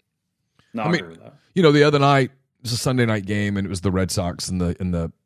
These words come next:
Speaker 2: and the Yankees, and everybody criticized it. And E S P N's response to the criticism was essentially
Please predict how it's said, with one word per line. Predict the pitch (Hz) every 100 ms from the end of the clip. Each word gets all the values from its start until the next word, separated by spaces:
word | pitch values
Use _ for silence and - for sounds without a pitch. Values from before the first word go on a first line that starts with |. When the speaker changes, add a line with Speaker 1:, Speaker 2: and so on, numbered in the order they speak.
| -
Speaker 2:
and | 90
the | 87
Yankees, | 87 85 87 85 80
and | 87
everybody | 101 101 90
criticized | - 101 101 92 82 -
it. | 87
And | 90 87 _ _ _ _ _ _ _ _ _ _ _ _ _ -
E | 170
S | 160
P | - 151
N's | 151 110
response | 104 - 131 160 143 -
to | 95
the | 98
criticism | 143 170 - 92 98 98
was | 87
essentially | 90 127 135 104 85